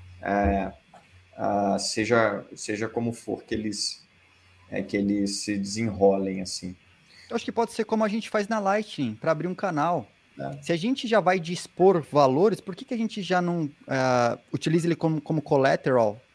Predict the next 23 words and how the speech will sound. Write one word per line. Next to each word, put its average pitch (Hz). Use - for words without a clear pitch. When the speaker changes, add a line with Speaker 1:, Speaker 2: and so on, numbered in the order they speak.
Speaker 2:
De 214
Speaker 1:
Exatamente. 139
Speaker 2:
repente, 160
na 175
abertura 180
de 160
um 196
canal 190
numa 190
dao, 139
pô, -
que -
se -
comunica 175
com 196
essa 175
nova 147
rede, 147
e 208
ele 196
fica 226
disponível. 220
Se 277